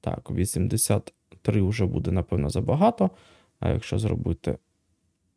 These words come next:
ось так,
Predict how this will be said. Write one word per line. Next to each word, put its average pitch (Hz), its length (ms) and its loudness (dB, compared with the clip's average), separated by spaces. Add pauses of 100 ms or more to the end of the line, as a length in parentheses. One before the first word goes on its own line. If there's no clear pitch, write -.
(1300)
ось - 480 -6
так, - 360 -2